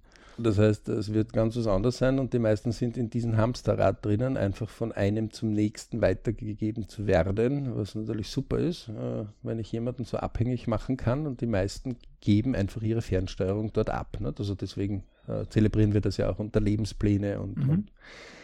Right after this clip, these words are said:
Speaker 1: und deswegen ist es ganz wichtig, dass man mal Träume, Wünsche, Ziele hat, auch wenn man mal wieder irgendwo vielleicht, äh, gar nicht die ideale Position hat, um zu sagen, ähm,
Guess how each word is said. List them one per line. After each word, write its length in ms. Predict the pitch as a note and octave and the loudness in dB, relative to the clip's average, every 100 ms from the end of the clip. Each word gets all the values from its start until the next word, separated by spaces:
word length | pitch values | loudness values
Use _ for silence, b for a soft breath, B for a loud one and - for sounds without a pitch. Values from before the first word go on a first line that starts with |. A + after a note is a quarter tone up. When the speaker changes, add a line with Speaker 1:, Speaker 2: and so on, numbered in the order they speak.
| B B | B B
Speaker 1:
und 120 | C3 | 10
deswegen 280 | B2+ C3+ F3 | 12 12 8
ist 100 | D#3+ | 4
es 100 | D3 | 2
ganz 260 | A#2 C3 - | 4 4 4
wichtig, 240 | C3+ B2+ | 2 2
dass 120 | B2 | 0
man 160 | B2 B2 | 2 2
mal 220 | B2 A#2+ - _ - - - | 2 0 -4 _ -20 -20 -6
Träume, 420 | G#2 G2 G#2 A#2 | 0 4 4 4
Wünsche, 280 | A2+ G2 G#2+ | 0 0 -2
Ziele 280 | - A2 A2+ | 2 4 6
hat, 320 | C3+ - - | 4 2 0
auch 220 | G#2 G#2 | 2 4
wenn 160 | A2+ A2+ | 2 4
man 120 | G#2+ | 4
mal 220 | G#2+ G#2 | 4 2
wieder 300 | G#2+ G#2 G2 - b b b b - | 2 2 0 -4 b b b b -12
irgendwo 720 | - A2 G#2+ G#2+ G#2 G#2 G#2 | -2 -2 -2 -6 -4 -2 -2
vielleicht, 720 | G2+ G2 F#2+ G2 G#2 - - | -2 0 0 0 -2 -6 -10
äh, 340 | - - - - | -8 -6 -6 -4
gar 140 | - | -4
nicht 260 | F2 G#2+ - | -4 -6 -4
die 80 | A2 | -2
ideale 400 | A2 A2+ - A#2+ | 0 0 0 0
Position 680 | B2 A2+ G#2+ - - F#2+ A#2+ | 0 -2 -2 -4 -4 -2 0
hat, 180 | A2 G#2 | -2 -2
um 120 | G2+ | -4
zu 140 | - | -4
sagen, 580 | G#2 D#2+ E2+ A2+ G#2 G2+ - | -2 0 0 -2 -6 -8 -10
ähm, 440 | - A2+ G#2+ G#2 | -8 -4 -4 -6